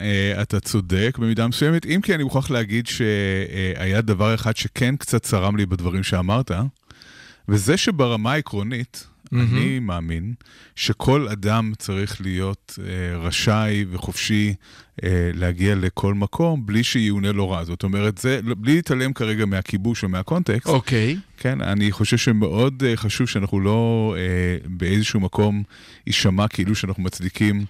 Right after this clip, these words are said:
Speaker 2: חלילה,
Speaker 1: פגיעה
Speaker 2: לא,
Speaker 1: בחפים
Speaker 2: לא.
Speaker 1: מפשע.
Speaker 2: טוב שתיקנת.
Speaker 1: אה, כן, אדם שמגיע לעשות, אה, קניות בחווארה אולי לא נוהג בחוכמה יתרה,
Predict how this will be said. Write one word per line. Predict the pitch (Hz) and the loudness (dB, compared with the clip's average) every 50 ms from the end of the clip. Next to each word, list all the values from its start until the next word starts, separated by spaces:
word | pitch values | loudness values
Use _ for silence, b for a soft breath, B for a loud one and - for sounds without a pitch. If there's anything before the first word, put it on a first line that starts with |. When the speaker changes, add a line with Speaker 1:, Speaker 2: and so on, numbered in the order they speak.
| B B B B | B B B B
Speaker 2:
חלילה, | - 110 147 135 131 143 123 | 0 2 2 4 4 2 2
Speaker 1:
פגיעה | 101 101 104 107 | 2 0 0 0
Speaker 2:
לא, | - - 147 | 0 0 0
Speaker 1:
בחפים | 147 135 | 0 0
Speaker 2:
לא. | 135 127 104 | -2 -2 -2
Speaker 1:
מפשע. | 107 - 143 147 151 - 151 135 - - | -2 -2 -2 -4 -2 -4 -6 -6 -6 -2
Speaker 2:
טוב | - 185 160 | -2 -2 0
שתיקנת. | - - - - 156 - 117 95 | 0 -2 -4 -4 -4 -4 -2 -2
Speaker 1:
אה, | 104 101 101 101 98 98 101 - - _ _ _ _ _ _ _ - - | 0 0 0 0 0 0 -2 -4 -6 _ _ _ _ _ _ _ -12 -8
כן, | - 73 78 80 - - _ - | -6 -6 -6 -8 -10 -16 _ -6
אדם | 95 101 98 101 113 120 135 143 | -6 -4 0 2 2 2 2 0
שמגיע | 135 - - 117 110 107 104 104 98 98 95 92 101 113 117 120 113 | 0 0 0 2 2 2 2 0 -2 -4 -4 -2 0 0 2 2 0
לעשות, | 104 95 98 - - - 110 110 - - 117 | 0 -2 -2 -2 -2 -2 -2 -2 -2 0 0
אה, | 104 98 | 0 0
קניות | - - - 104 101 101 107 113 | 0 -2 -2 0 2 2 2 2
בחווארה | 107 104 - - 95 98 107 120 127 120 | 0 -2 -4 -2 0 0 2 2 2 2
אולי | 101 95 98 101 101 110 117 113 | 2 2 2 2 2 4 4 2
לא | 104 107 107 107 110 110 110 | 2 2 4 4 4 2 2
נוהג | 107 104 107 98 92 107 107 107 104 | 0 0 0 0 0 0 0 0 -2
בחוכמה | 98 98 98 - - 107 - - 135 156 165 | -2 -2 -2 0 -2 -4 -4 0 0 2 2
יתרה, | 151 135 - 101 85 87 87 | 2 2 0 -2 -2 0 -2